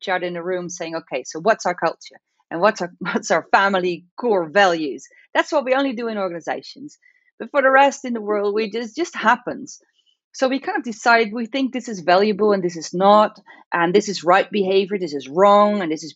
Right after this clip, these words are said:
beautiful, and this is ugly, and this is true, and this is false. So cultures give the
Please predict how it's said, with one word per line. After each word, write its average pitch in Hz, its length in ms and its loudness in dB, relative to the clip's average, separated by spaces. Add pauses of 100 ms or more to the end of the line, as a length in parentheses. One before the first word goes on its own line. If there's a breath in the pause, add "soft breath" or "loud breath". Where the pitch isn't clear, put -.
beautiful, 202 560 -2
and 180 100 -2
this 151 120 -8
is 147 200 -14
ugly, 202 440 0
and 185 100 -2
this 151 140 -8
is - 160 -12
true, 214 320 2
and 190 100 -2
this 151 140 -8
is 151 100 -14
false. 202 400 -2
So 202 140 -2
cultures 302 460 -4
give 208 180 -4
the 190 100 -8